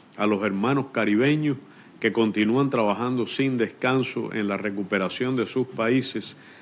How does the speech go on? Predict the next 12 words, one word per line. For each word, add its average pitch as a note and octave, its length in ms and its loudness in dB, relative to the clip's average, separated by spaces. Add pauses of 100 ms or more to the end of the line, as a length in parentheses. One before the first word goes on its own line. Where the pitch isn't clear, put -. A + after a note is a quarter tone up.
(120)
tras G2+ 260 0
el G2 120 0
paso A#2 460 0
del G2 120 0
potente A2 680 -2
huracán G#2+ 720 -4 (320)
Beryl. F2 380 -4 (760)
La G#2 140 2
comunidad G2+ 580 2
del A2 440 -2
Caribe D3 540 6 (560)
tiene A#2+ 420 6